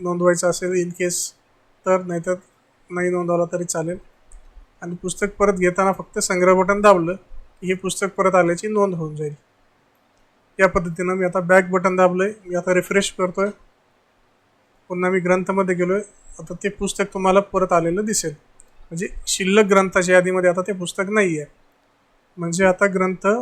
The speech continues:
परत आलेला आहे. आता या सभासदाचा ग्रंथदेव इतिहास जर मी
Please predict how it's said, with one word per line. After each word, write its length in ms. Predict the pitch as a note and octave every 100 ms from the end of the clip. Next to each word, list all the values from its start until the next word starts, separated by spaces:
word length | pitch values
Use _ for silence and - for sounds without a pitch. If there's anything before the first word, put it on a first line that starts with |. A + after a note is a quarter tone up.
| A#3 -
परत 180 | F#3+ G3+ -
आलेला 280 | F3+ E3+ G3
आहे. 240 | F#3 D#3+ - _ _ _ _ _ -
आता 140 | F3+
या 240 | G3 G#3 A3+
सभासदाचा 600 | - G#3+ G#3 G3+ G3+ G#3
ग्रंथदेव 520 | G3 G3+ G3+ G3+ G#3
इतिहास 380 | G#3 G3 G#3 G3+
जर 180 | G3 G3
मी 160 | G#3